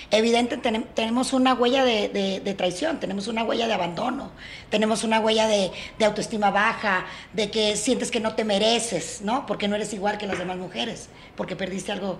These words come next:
súper importante en, en, en, dentro del machismo, ¿no? Pero, no sé, lo que sí te puedo decir es que ella, ella era dadora, era una mujer que la pareja que estaba con ella,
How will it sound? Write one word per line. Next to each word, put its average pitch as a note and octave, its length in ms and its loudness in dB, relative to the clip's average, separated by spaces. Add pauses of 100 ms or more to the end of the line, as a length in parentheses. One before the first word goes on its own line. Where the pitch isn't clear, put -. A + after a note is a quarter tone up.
(180)
súper F#3+ 300 -6
importante F3+ 520 -6
en, F3+ 180 -8
en, F3 280 -8
en, E3+ 280 -10
dentro F#3 240 -4
del F#3 80 -6
machismo, F3+ 440 -4
¿no? G3 200 -8 (580)
Pero, B3 680 4
no C#4 380 2
sé, G#3 240 2
lo G#3+ 160 -2
que B3+ 100 -4
sí D#4+ 120 -6
te F4+ 120 -4
puedo E4 180 -4
decir C#4+ 340 0 (500)
es B3+ 220 2
que C#4+ 160 6
ella, C#4+ 500 4
ella B3 840 4 (400)
era B3+ 240 4
dadora, G3+ 440 2 (160)
era A#3 200 -2
una C4 120 0
mujer B3+ 360 -6
que A#3 100 -6
la G#3 160 0
pareja A3 340 -2
que - 80 -6
estaba B3 260 -2
con A3+ 180 -4
ella, A#3 200 -2